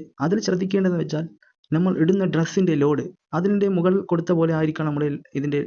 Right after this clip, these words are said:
ലോഡ് കൊടുക്കുന്നത്. അത് നിങ്ങൾ ശ്രദ്ധിച്ചാൽ സെമി ഓട്ടോമാറ്റിക്കൽ ഒരുപാട് കാലം നമുക്ക് ലൈഫ് ഉണ്ടാവും. അതിൻ്റെ മോട്ടറും പോകില്ല, അതിൻ്റെ കപ്പാസിറ്ററും പോകില്ല, അതിൻ്റെ ടൈമറും പോകില്ല.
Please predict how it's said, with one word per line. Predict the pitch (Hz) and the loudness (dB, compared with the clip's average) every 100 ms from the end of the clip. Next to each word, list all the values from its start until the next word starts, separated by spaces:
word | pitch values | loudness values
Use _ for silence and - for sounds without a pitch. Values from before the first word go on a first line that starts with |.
| 139 | -2
ലോഡ് | 139 123 - _ - | -2 -4 -10 _ -4
കൊടുക്കുന്നത്. | 135 139 117 - - _ _ _ _ _ _ _ _ | -2 0 -2 -4 -16 _ _ _ _ _ _ _ _
അത് | 135 165 240 | -2 2 2
നിങ്ങൾ | 226 226 220 | 2 -2 0
ശ്രദ്ധിച്ചാൽ | 185 185 190 196 196 - _ _ _ _ - | 0 0 -2 -4 -6 -10 _ _ _ _ -8
സെമി | - 175 214 | 0 2 2
ഓട്ടോമാറ്റിക്കൽ | 190 196 190 180 180 160 | 2 2 2 2 0 2
ഒരുപാട് | 165 185 202 202 175 | 2 4 4 4 2
കാലം | 165 160 156 | 2 0 0
നമുക്ക് | 147 135 | -2 -4
ലൈഫ് | 135 131 | -2 -2
ഉണ്ടാവും. | 120 123 - _ - | -4 -8 -14 _ -8
അതിൻ്റെ | 139 160 151 | -2 0 0
മോട്ടറും | 143 143 156 | -2 0 0
പോകില്ല, | 151 143 151 170 | 0 0 -4 -4
അതിൻ്റെ | 139 147 | -2 -2
കപ്പാസിറ്ററും | 139 151 165 160 165 | -2 -2 -2 0 0
പോകില്ല, | 147 139 143 139 | 0 0 -4 -4
അതിൻ്റെ | 135 139 | -4 -4
ടൈമറും | 131 139 156 | -2 -2 -2
പോകില്ല. | 123 120 | -2 -4